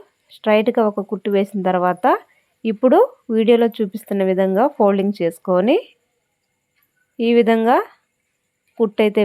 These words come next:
వేసుకోవాలండి. అంచు మొత్తాన్ని కూడా అదే విధంగా ఫోల్డింగ్ చేసుకుంటూ కుట్టు వేసుకోవాలి.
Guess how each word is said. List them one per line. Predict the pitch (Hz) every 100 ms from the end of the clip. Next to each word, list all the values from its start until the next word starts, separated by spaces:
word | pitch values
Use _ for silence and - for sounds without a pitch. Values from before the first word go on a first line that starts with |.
| 190
వేసుకోవాలండి. | 190 - 196 190 190 190 240 403 - _ _ _ _ _ _ _ _ _ _ _ _ _ _ _ _ _ _ _
అంచు | 196 208 214 226 226 240
మొత్తాన్ని | 214 202 - 233 240 226
కూడా | 214 226 349 269
అదే | 208 220
విధంగా | 208 196 196 202
ఫోల్డింగ్ | 202 196 196 202 202
చేసుకుంటూ | 185 180 - 208 196 277 403 - _ _ _ _ -
కుట్టు | 202 220 208
వేసుకోవాలి. | 196 - 190 190 202